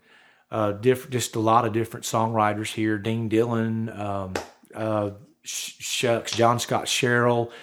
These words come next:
Uh, anyway, you could probably, if these guys, you know, they're, they're, they taught me a lot, and I was willing to learn as much as I could,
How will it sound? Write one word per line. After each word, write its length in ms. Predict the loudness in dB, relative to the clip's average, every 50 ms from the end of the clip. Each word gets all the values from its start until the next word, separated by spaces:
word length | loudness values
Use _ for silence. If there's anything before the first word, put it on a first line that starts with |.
| -20 -20 -20 -20 -14
Uh, 220 | -6 -4 -4 -4 0
anyway, 400 | 2 2 4 4 4 4 2 2 2
you 120 | 0 -2
could 160 | -4 -4 -4
probably, 460 | 0 2 2 2 2 0 -4 -6 -6 -12 -18 -16 -14
if 180 | -14 -12 -12 -14 -18 -18 -16 -16 -16 -4
these 260 | -2 0 0 0 2
guys, 400 | 4 6 6 6 6 4 2 0
you 60 | -2
know, 140 | -2 -2 -2
they're, 420 | -4 -6 0 2 4 4 4 2
they're, 280 | 0 2 4 4 4 2
they 340 | -2 -4 0 2 2 2 2
taught 320 | 4 6 6 6 6 4
me 80 | -2 -2
a 60 | 0
lot, 300 | 2 4 4 4 2 0
and 140 | -4 -4 0
I 180 | 4 4 4
was 200 | 6 4 2 0
willing 380 | 0 2 2 2 2 2 0 -2
to 80 | -4 -6
learn 360 | -2 0 2 2 4 2 2
as 120 | 0 -2
much 240 | 0 0 0 0 0
as 120 | -2 -2 -2
I 120 | -4 -4
could, 420 | -4 0 2 4 4 4 2 0